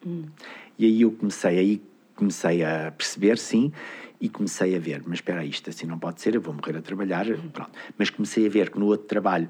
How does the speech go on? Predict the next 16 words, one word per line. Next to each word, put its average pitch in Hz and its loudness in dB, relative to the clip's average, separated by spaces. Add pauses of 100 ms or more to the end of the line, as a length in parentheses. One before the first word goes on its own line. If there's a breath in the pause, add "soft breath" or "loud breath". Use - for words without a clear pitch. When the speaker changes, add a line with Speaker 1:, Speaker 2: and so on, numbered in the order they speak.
Speaker 2:
eu 101 4
gostava, 85 0 (360 loud breath)
dava-me 101 4
imenso 101 0
dinheiro 92 2 (380 loud breath)
e 107 -2
estava 98 4
tudo 85 -4
bem, 98 2 (800 loud breath)
ah, 110 2 (180)
e 123 8
neste 120 6 (1120)
eu 113 8
gostava 110 4
e 113 2
fi-, - -4